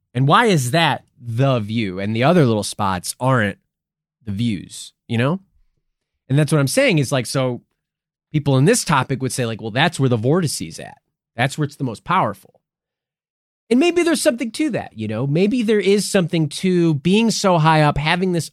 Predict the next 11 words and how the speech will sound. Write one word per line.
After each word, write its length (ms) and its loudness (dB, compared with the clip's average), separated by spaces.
unnatural 920 0
view 280 0
that 160 -6
you 100 -10
couldn't 300 -4
get 320 0
any 300 0
other 260 0
way 340 0
that 460 2
puts 420 -2